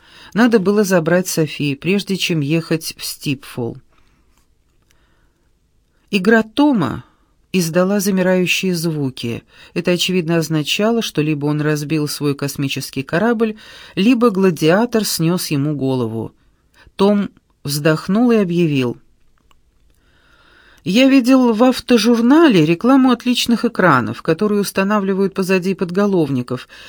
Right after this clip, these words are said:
чтобы можно было, сидя на заднем сиденье, смотреть фильмы и всякую всячину». «Необходимый аксессуар», с улыбкой заметил Нед.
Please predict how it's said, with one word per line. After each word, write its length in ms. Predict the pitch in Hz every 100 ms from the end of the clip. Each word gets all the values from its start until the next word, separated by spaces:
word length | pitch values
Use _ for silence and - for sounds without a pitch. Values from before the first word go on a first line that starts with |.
| -
чтобы 320 | - - 196 214
можно 320 | 233 214 214
было, 200 | 208 208
сидя 380 | - 214 175 180
на 160 | 180
заднем 400 | 170 180 160 170
сиденье, 600 | 160 190 180 285 277 254
смотреть 460 | 233 208 214 277 262
фильмы 560 | - 208 185 180 175 170 _ _ _
и 140 | 196
всякую 440 | 175 - 254 254 202
всячину». 760 | - 170 139 - 139 127 123 - _ _ _ _ _ _ _ _ _ _
«Необходимый 1160 | 156 175 180 170 - 165 151 135 185 247 254 247
аксессуар», 1080 | 175 185 - - 180 - 170 151 143 143 139 - _ _ _
с 220 | - -
улыбкой 500 | 190 160 190 - 214
заметил 560 | 180 170 160 151 165 160
Нед. 420 | 147 135 123 -